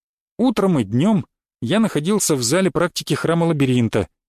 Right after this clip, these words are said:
пытаясь научиться правильному использованию рун и заклинаний на их основе. Временами это больше походило на попытки вспомнить давно забытое, чем на обучение чему-то новому. Ну а вечером я общался с членами гильдии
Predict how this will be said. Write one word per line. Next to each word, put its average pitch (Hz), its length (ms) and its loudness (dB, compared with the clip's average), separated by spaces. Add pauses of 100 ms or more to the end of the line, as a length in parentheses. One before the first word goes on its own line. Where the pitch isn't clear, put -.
(160)
пытаясь 165 380 0
научиться 156 480 -2
правильному 147 520 -2
использованию 139 680 -2
рун 190 220 2
и 147 60 0
заклинаний 139 640 -2
на 135 60 0
их 147 200 -2
основе. 113 540 0 (520)
Временами 165 520 0
это 156 160 -2
больше 165 300 0
походило 170 500 -2
на 156 120 -2
попытки 175 600 -2 (300)
вспомнить 175 720 0
давно 151 340 0
забытое, 147 720 -2 (340)
чем 147 220 -2
на 147 80 -2
обучение 151 500 -2
чему-то 156 340 -2
новому. 101 460 -2 (640)
Ну 254 240 2
а 165 200 2
вечером 175 520 0
я 165 180 0
общался 185 480 0
с - 40 0
членами 160 500 -2
гильдии 160 560 0